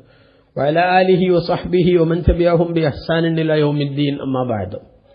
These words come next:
ബാബുൻ ഫി ഖളാഇ ഹവായിജിൽ മുസ്ലിമീൻ.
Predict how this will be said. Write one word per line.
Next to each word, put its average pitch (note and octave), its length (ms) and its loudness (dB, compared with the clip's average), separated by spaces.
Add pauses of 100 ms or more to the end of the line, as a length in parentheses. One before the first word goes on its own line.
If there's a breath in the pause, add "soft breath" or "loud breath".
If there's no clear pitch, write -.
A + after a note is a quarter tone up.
(580 soft breath)
ബാബുൻ F#3 460 0
ഫി G#3+ 60 2
ഖളാഇ F#3+ 580 2
ഹവായിജിൽ F3 760 0
മുസ്ലിമീൻ. B2+ 580 -4